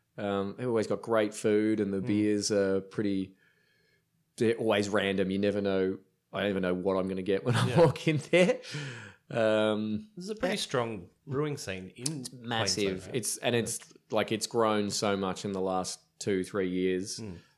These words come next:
Speaker 1: Uh, so when, you know, when we started up, um, well, when Kaiju started, we w-, I would go there, yeah, two or three times a year, and it was just totally different scene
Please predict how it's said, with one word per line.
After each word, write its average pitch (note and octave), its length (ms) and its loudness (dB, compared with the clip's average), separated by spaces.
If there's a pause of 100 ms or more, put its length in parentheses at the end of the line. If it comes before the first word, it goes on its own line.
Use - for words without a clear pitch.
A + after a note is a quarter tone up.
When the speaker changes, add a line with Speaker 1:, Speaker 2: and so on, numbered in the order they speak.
(100)
Speaker 1:
Uh, F#2+ 180 -2
so A#2 160 2
when, A#2+ 520 2 (280)
you A#2+ 80 2
know, - 20 4
when B2 120 4
we B2 140 6
started G2+ 400 4
up, G2 260 2 (600)
um, F#2+ 500 -4
well, G#2+ 80 2
when G#2 140 2
Kaiju G2 360 2
started, F#2 440 -2 (480)
we G#2 160 2
w-, F#2+ 240 -2
I G#2 80 0
would F#2 120 -2
go F#2+ 200 0
there, F#2+ 280 2 (120)
yeah, G2 140 -2
two G2+ 200 -4
or F#2+ 80 0
three F#2+ 220 -4
times F#2+ 340 -6
a F#2+ 60 -6
year, F#2+ 280 -2 (380)
and F#2+ 220 -4
it F#2 60 -6
was F#2+ 180 -4
just - 180 -6
totally F2+ 300 -4
different F2+ 400 -10
scene F2+ 380 -10